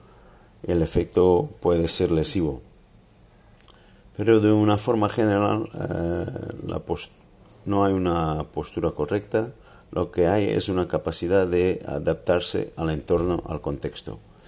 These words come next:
Entonces, si el contexto, el entorno necesita, por ejemplo, que se redondee la espalda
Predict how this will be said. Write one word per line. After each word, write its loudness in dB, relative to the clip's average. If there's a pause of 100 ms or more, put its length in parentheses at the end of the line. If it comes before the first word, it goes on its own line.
(440)
Entonces, 0
si 0
el -4
contexto, -2
el -2
entorno 0
necesita, -4 (1300)
por 2
ejemplo, -2
que -2
se -2
redondee 0 (120)
la -2
espalda -2